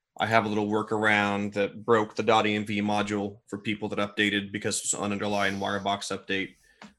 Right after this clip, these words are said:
Um, I have some, some validation, uh, in, like, the table printer when you try to print, you know, an empty array and stuff. I have, uh, the table printer was supposed to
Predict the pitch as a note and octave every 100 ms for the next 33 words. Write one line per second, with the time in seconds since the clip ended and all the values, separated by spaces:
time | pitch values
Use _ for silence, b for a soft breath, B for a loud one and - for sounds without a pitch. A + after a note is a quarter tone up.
0 | - G#2 G2+ F#2+ F#2 - - G#2+ G#2 G2
1 | - G2 G2 F#2+ - G#2 G#2+ G2+ G2+ G2+
2 | G#2 - G2+ G2+ - G2 F#2+ F#2+ - _
3 | _ _ _ _ _ _ _ A#2+ G#2+ G#2
4 | - D#3 C3 - C#3 B2+ B2 A#2+ A#2+ A#2
5 | A2 G#2+ B2 G#2 G#2 - A2+ G#2+ A2 G#2+
6 | G#2 G#2+ A2 G#2+ G#2 G#2 G2+ G2+ G2+ -
7 | G2+ F#2+ - G2+ G2+ G#2 G2 G2 G#2+ G2
8 | F#2+ G2 G#2 A#2+ G#2+ - A2 G#2+ - A2
9 | - G#2 G2